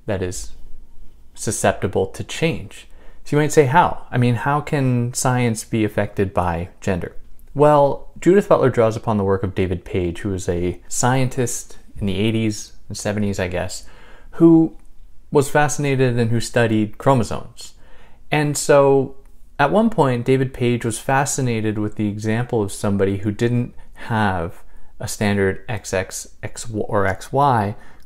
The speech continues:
chromosomal configuration. Not to mention there are so many other possible configurations. We tend to ignore that and instead just reduce all people into being under either men or women without actually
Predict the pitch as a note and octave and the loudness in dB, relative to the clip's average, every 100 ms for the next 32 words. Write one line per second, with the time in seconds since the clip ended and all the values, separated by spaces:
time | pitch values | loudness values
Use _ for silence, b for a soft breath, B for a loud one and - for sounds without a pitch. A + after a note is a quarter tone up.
0 | - A2+ G#2+ G#2 G2 - G2 G#2 F#2+ G2 | 0 2 2 2 0 -4 -2 0 2 2
1 | G2 G#2+ B2 G3+ D3 C3+ B2+ G#2 F#2 - | 0 0 2 4 2 2 2 0 0 -2
2 | A#2+ A2 G2 F#2 F2+ - F#2 - - - | 0 2 0 -2 -4 -2 -4 -4 -6 -6
3 | G2 F#2 F#2+ A#2+ D3+ C3 A#2+ - - - | -4 -4 0 0 0 -2 -4 -6 -8 0
4 | B2+ C3 - C#3 C3 A#2+ G2 F#2+ F#2+ D3+ | 2 2 0 0 0 0 -2 -2 -4 -2
5 | C#3+ C#3+ B2+ G#2 G2 - G2+ F#2 - A2 | -2 -2 -2 -2 -2 -2 -2 -2 -4 -6
6 | - - b - G#2 G2+ G2 F2+ F#2 G#2 | -8 -10 b -2 2 4 4 4 2 -2
7 | F#2+ - G2+ F#2 - F#2 F2 F2 E2+ - | -2 0 0 -2 -4 -4 -4 -2 -4 -4
8 | - A2+ F2+ F2 F2+ F2 F2 F2 b b | -8 -6 -4 -4 -4 -2 -2 -2 b b
9 | - E2+ G#2+ C#3 B2+ G2+ F2+ E2+ - - | -6 4 6 6 4 0 0 -2 -2 -2
10 | A2+ G2+ - G2 F#2 F#2 | -2 -2 -2 -2 -2 -6